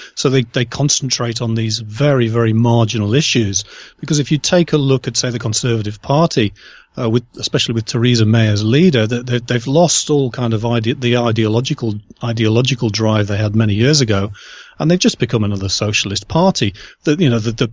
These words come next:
the welfare groups that they support are different, so they support, you know, landowners, farmers, and people in the city.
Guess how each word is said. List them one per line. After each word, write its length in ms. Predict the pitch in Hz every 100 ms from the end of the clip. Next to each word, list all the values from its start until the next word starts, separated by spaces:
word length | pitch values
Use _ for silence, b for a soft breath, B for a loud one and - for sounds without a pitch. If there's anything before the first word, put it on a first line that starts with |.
| -
the 60 | 123
welfare 420 | 147 151 - 123
groups 380 | 113 123 117 -
that 140 | 113
they 140 | 120 113
support 560 | - 110 156 156 123
are 60 | 98
different, 540 | - 104 - 117 131
so 100 | -
they 160 | 110 117
support, 460 | - 107 104 98 92 -
you 120 | 113
know, 100 | 101
landowners, 760 | 101 110 113 113 107 104 107
farmers, 600 | - 123 113 107 104 101
and 100 | 104
people 300 | 107 110 113
in 80 | 107
the 100 | 101
city. 480 | - 147 - 104